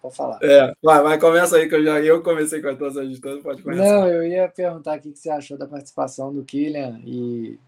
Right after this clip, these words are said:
Speaker 1: pô, já tá certo, né, cara?
Speaker 2: Ah, ó,
Speaker 1: Aque-,
Speaker 2: muito.
Speaker 1: aquele post dele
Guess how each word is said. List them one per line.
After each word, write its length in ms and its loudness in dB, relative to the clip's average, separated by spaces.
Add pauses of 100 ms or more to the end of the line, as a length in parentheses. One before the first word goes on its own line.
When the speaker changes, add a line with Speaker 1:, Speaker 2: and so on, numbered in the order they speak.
(100)
Speaker 1:
pô, 180 0
já 160 -8
tá 360 -4 (580)
certo, 500 -6
né, 160 -14
cara? 320 -20 (300)
Speaker 2:
Ah, 340 -6
ó, 120 -10
Speaker 1:
Aque-, 260 -6
Speaker 2:
muito. 120 -12
Speaker 1:
aquele 200 0
post 420 -2
dele 380 -2